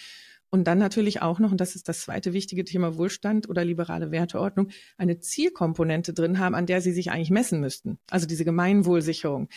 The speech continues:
Das heißt, wenn wir mehrere Stufen eingebaut, unter welchen Bedingungen wir sagen, dann darf überhaupt Herrschaft ausgeübt werden, diese Legitimierungsstufen. Und die hauen natürlich alles weg und sagen, „Wieso? Ich bin <laughs> legitimiert, weil ich's besitze.“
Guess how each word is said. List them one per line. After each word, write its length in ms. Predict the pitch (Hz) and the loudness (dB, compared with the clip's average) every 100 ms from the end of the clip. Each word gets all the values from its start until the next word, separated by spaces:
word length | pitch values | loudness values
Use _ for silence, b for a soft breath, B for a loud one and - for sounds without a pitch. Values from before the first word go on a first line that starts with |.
| B | B
Das 120 | 180 | -4
heißt, 160 | 175 170 | -2 0
wenn 120 | 180 | 0
wir 80 | 170 | 2
mehrere 400 | 165 240 269 202 | 2 2 2 0
Stufen 420 | - 233 302 - | -2 -4 -4 -4
eingebaut, 800 | 165 196 226 175 139 151 220 240 - | 0 2 2 2 -2 0 -2 -4 -4
unter 400 | 190 180 170 175 | -2 0 -2 -2
welchen 260 | 190 202 | 0 0
Bedingungen 460 | 180 175 220 240 196 | 0 2 4 4 2
wir 80 | 175 | 0
sagen, 320 | 175 180 180 | 0 0 0
dann 240 | 156 202 | 2 4
darf 180 | 233 214 | 4 2
überhaupt 360 | - 175 170 - | -2 -4 -4 -2
Herrschaft 360 | 175 - 165 | -4 -4 -8
ausgeübt 1080 | - 202 220 - - - _ - 190 180 - | -2 0 -2 -6 -18 -20 _ -4 0 -2 -2
werden, 260 | 165 156 160 | -2 0 -2
diese 140 | 160 | -2
Legitimierungsstufen. 1120 | 165 165 180 - 185 196 190 - - 165 - - B B - | -2 -2 -4 0 2 2 2 -2 -8 -8 -10 -14 B B -4
Und 80 | |
die 240 | 165 175 185 | 0 2 2
hauen 240 | 175 180 | 2 4
natürlich 500 | 185 185 185 175 185 | 4 2 0 -2 -2
alles 260 | 160 180 - | -2 -2 0
weg 300 | 180 277 _ B B | -2 -2 _ B B
und 120 | - 185 | 0 2
sagen, 280 | 196 185 | 4 4
„Wieso? 280 | 180 185 208 | 2 2 2
Ich 100 | 185 | 2
bin 260 | - 214 185 | 2 4 4
<laughs> 220 | - - | 0 0
legitimiert, 640 | 196 190 220 247 190 196 | 2 2 2 4 4 2
weil 80 | 180 | 2
ich's 140 | 180 - | 0 0
besitze.“ 460 | 175 185 - - | 0 0 -2 -10